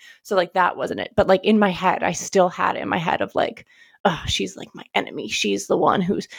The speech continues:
she's the reason that, like, this happened," or whatever. Like, "Ugh, whatever," like, <laughs> innumerable things, I would think. And it wasn't until,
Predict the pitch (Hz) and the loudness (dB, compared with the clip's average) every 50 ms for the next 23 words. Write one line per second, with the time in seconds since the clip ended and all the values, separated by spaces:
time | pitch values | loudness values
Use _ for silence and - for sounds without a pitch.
0 | - - _ - - 233 220 226 - 196 180 180 - - - - - 104 101 - | -20 -12 _ 2 4 4 4 4 2 0 2 2 0 0 0 0 -2 -2 -2 -2
1 | - - - - - - 90 - - - - - - 202 - - 190 - 202 - | 0 0 0 -2 0 0 0 0 0 -4 0 0 0 0 0 -4 -6 -6 -8 -8
2 | - - 139 - 185 208 - - - - - - 202 208 - 202 196 - 226 208 | -8 -6 -4 -2 -2 0 -2 -2 0 0 2 2 2 2 2 0 0 2 4 4
3 | 185 160 - - - _ - - - - _ _ _ _ 208 202 190 190 - - | 4 4 2 -4 -14 _ -20 -20 -20 -20 _ _ _ _ 0 2 2 2 0 -2
4 | - - - 160 - _ _ _ - _ _ _ - - - - - 226 - _ | -6 -4 -4 -4 -6 _ _ _ -20 _ _ _ -14 -12 -12 -12 -14 -14 -16 _
5 | _ 247 - - - - - - - - - - - 208 220 208 196 202 196 185 | _ 2 2 2 0 -6 -16 -20 -14 -12 -10 -2 2 2 4 6 6 4 4 4
6 | 175 170 170 170 - 170 170 - - - - 175 180 - - - - - - 175 | 4 4 4 4 2 -2 -2 -2 -2 -2 -2 -2 -4 -4 0 0 0 0 0 -2
7 | - - - - 208 - - - - - - - - - - - _ _ 202 190 | -2 -2 -2 -2 -2 -4 -8 -14 -20 -20 -20 -20 -20 -20 -20 -20 _ _ 0 2
8 | 185 185 180 180 180 180 - - _ _ _ _ _ _ _ _ - - - 190 | 4 2 2 2 0 -2 -6 -10 _ _ _ _ _ _ _ _ -4 -2 2 2
9 | 190 196 202 233 240 233 226 220 - 208 196 190 185 185 180 180 185 | 2 4 4 4 4 4 4 4 4 4 4 6 6 4 4 0 -2